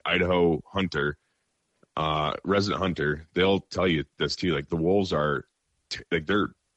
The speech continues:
destructive. They're very destructive to the population, and it's definitely eating into hunters' opportunities. And I really do think there is a bit of a plan, especially with the antis. And when you look at Colorado with them recently releasing wolves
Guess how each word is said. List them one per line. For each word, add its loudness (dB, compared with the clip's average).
destructive. -4
They're -6
very 0
destructive -4
to -6
the 0
population, -6
and 2
it's 0
definitely 2
eating 2
into 0
hunters' 0
opportunities. -2
And 2
I 2
really 4
do 2
think 0
there 0
is 2
a -2
bit -2
of 0
a 0
plan, 0
especially -4
with -8
the -4
antis. -2
And -8
when -2
you -2
look -4
at -8
Colorado 0
with -4
them -4
recently -4
releasing 0
wolves 2